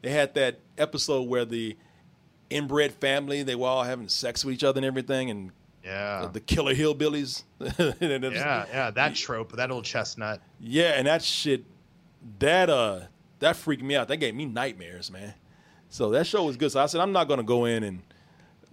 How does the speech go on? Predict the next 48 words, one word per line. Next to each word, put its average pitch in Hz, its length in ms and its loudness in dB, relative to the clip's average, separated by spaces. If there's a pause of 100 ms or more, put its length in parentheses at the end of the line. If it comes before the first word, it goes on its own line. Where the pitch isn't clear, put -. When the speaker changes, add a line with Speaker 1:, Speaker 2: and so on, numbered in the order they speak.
(240)
Speaker 1:
you 113 120 -12
know, 104 140 -4
sully 123 360 2
my 117 160 -2
memories 113 400 -6
of 107 100 -10
this 107 140 -12
show 110 300 -6
by 104 100 -12
watching 107 380 -6
these 98 120 -12
movies, 104 320 -6
man. 107 180 -10
I 101 40 -12
heard 110 160 -10
they're 101 80 -14
not 95 220 -16
that 92 180 -14
good." 104 240 -10 (240)
What 294 160 2
other 320 160 2
movies 196 340 -2
are 139 120 2
out 147 200 0
there 104 260 -8
that, 107 280 -8
uh, 98 80 -12 (300)
you 139 80 -12
know, 98 100 -14
came 143 220 -6
from 120 160 -14
T 127 180 -10
V 113 140 -8
shows 110 340 -2
and 123 100 -6
the, 123 320 -6
the, 104 100 -10 (840)
the 110 80 -8
shows 165 360 2
kept 107 280 -4
going 117 340 -2
too? 143 260 -6
Do 95 100 -12
you 175 80 -4
remember 214 200 0
any 208 140 2
of 202 60 0
those? 208 320 -2